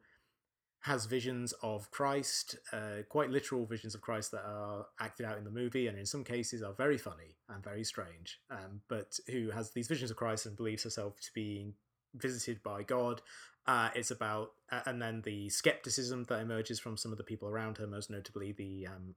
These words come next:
abbess, played by Charlotte Rampling. And, um, it becomes about the tension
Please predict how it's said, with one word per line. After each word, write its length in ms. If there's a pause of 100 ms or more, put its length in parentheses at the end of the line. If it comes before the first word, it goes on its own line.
abbess, 480
played 420
by 160
Charlotte 360
Rampling. 500 (560)
And, 500 (100)
um, 360
it 160
becomes 600
about 420
the 500
tension 560